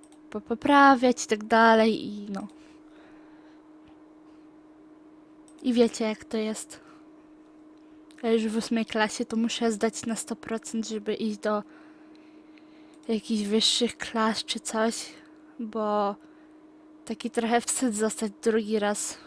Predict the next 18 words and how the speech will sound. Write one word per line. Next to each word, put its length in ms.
w 540
ósmej 540
klasie 480
i 140
nie 220
zdać. 420
Nie 120
chcę 180
popełniać 580
błędu 480
mojego 300
kolegi 400
z 80
klasy, 320
który 240
sobie 380
nie 200
zdał 440